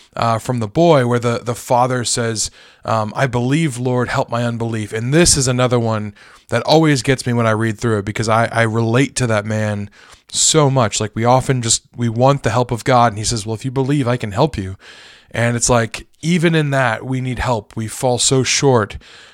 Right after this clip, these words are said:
um, in our trust of him and our awareness th-, of how much he can do. So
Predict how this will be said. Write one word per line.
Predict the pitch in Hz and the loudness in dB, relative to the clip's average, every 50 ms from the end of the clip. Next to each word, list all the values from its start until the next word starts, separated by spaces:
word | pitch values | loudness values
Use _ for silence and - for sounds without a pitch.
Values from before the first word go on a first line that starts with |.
| _ _ - | _ _ -2
um, | - 113 117 113 110 107 107 104 - - | 0 2 2 2 0 -2 -4 -6 -4 -2
in | 123 117 | 0 2
our | 113 113 | 2 2
trust | - - - 135 123 120 - - | 0 0 2 2 4 4 2 0
of | 131 110 - | 0 -2 -2
him | 113 107 104 101 101 101 104 - | -2 -4 -4 -4 -6 -10 -12 -12
and | 113 107 | -10 -6
our | 107 110 110 | -4 -4 -4
awareness | 110 113 117 120 120 120 117 104 - - | -4 -4 -2 -2 -2 -2 -2 -2 -2 -4
th-, | - - 101 104 | -4 -4 -6 -8
of | - - 113 104 | -6 -6 -6 -4
how | - 110 113 | -2 -2 0
much | 117 113 113 107 - | 0 0 0 -2 -2
he | - 120 | -2 -4
can | - 101 98 98 | -4 -6 -6 -6
do. | 110 107 107 101 98 | -4 -4 -4 -2 -2
So | - - 120 110 104 | -2 0 0 -2 -4